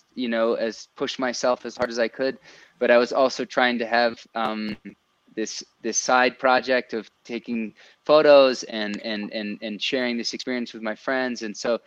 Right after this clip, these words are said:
it was, um, it was just different. Like, there was more, um, I, I felt really sick on the first three days.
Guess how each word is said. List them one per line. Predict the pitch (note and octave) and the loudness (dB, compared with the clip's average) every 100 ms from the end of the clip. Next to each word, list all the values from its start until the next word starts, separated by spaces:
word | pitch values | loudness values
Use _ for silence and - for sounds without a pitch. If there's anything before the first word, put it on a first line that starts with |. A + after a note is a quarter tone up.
| - - _ - | -14 -20 _ -4
it | C3+ | 0
was, | C#3 C3+ B2+ | 2 2 4
um, | B2+ B2 A#2 A2+ G2+ _ _ _ _ _ - - _ - | 6 8 6 2 -6 _ _ _ _ _ -20 -20 _ -2
it | C3 | 0
was | B2+ | 0
just | C#3+ - | -2 0
different. | C3+ - A#2+ F#2+ - | 0 0 -4 -6 -4
Like, | A#2 G#2+ | -4 -2
there | A#2+ | 0
was | A2+ G#2 | 0 -2
more, | A2+ A#2+ B2+ B2+ B2 A#2+ A2 - _ - | -2 0 2 2 2 0 0 -8 _ -2
um, | G#2+ A2 G#2+ G#2 | 2 2 2 -2
I, | A2 G#2 B2 | 0 0 0
I | A#2 | -2
felt | - C3 B2 B2 | 0 2 2 0
really | A#2+ B2+ C3 | -4 -2 -2
sick | - - C#3+ C3 - - | -6 -4 -2 -2 -4 -10
on | A#2+ | -6
the | A#2 | -6
first | - B2+ - | -4 -6 -6
three | C3+ C3 | -8 -4
days. | C3 C#3+ D3+ B2+ | -2 -2 -2 -8